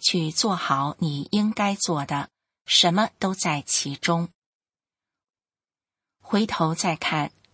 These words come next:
声部中那些最初连谱子都看不懂，音准都听不清的同修，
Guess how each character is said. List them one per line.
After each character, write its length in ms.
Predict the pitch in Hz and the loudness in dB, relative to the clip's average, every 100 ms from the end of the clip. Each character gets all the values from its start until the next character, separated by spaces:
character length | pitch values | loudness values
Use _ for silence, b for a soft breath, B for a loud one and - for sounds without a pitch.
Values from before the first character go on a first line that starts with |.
| - | -2
声 260 | - 240 233 | 2 2 2
部 180 | 175 | 0
中 260 | 156 175 185 | 0 0 0
那 100 | 208 | 0
些 140 | 185 190 | 0 -2
最 200 | 185 185 | -2 -2
初 180 | - 190 | -2 -2
连 260 | 160 165 | 0 -2
谱 280 | - - 143 | -4 -4 -2
子 240 | - 165 | -2 -2
都 180 | 160 185 | 0 -2
看 260 | 185 208 170 | -2 -2 -2
不 100 | 151 | -2
懂， 360 | 147 143 147 _ _ _ _ | -2 0 -4 _ _ _ _
音 220 | - 240 247 | 2 2 2
准 300 | 180 139 139 | 0 -2 -2
都 200 | 165 170 | -2 -2
听 260 | - 196 | -2 -2
不 80 | 156 | -2
清 300 | - 202 208 | -2 0 0
的 120 | 160 | -2
同 260 | - 143 147 | -4 -4 0
修， 360 | - 175 170 | 2 2 -2